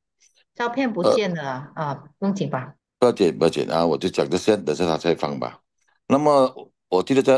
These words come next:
Speaker 2: 二零二零年，在疫情之前呢，我的印尼的 partner 就有发个照片给我看，他发了这张照片给我看。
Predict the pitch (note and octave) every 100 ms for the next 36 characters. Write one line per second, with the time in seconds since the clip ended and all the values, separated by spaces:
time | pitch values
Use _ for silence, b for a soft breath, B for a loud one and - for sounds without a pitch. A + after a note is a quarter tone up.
0 | C3 C3+ B2+ A2 F#2+ G#2 - A2+ G2+ F#2+
1 | F#2 E2+ F#2 F#2 G#2 G#2 F#2+ - F2+ E2
2 | F2 F2+ E2+ G2 G#2+ G#2+ G#2+ A2 _ _
3 | - D2 C#2+ F#2 F2 F2 G2 F2 F2+ F2
4 | C#2+ F2+ F#2+ E2+ G2 F2+ A#1 - - F2
5 | F2 F2+ F#2 D#2+ D#2+ C2+ - E2 C#2 -
6 | - E2+ G2+ G2 F2 E2 E2+ F2 E2 C#2+
7 | - E2 D#2+